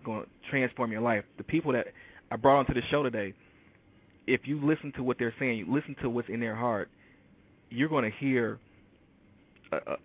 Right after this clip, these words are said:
you're gonna get keys to your success. It's right there. And, and I, and even what Lady Tiffany just said here now, this is something for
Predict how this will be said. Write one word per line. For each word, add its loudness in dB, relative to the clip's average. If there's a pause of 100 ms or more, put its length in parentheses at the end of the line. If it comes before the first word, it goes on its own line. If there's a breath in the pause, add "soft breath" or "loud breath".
you're -6
gonna 4
get -4
keys -4
to -6
your 0
success. -2
It's -10
right 0
there. -2
And, -4
and -2
I, -2 (140)
and -4
even -2
what -2
Lady 0
Tiffany -4
just -8
said -4
here -6
now, -4 (380 loud breath)
this 2
is -6
something 2
for 2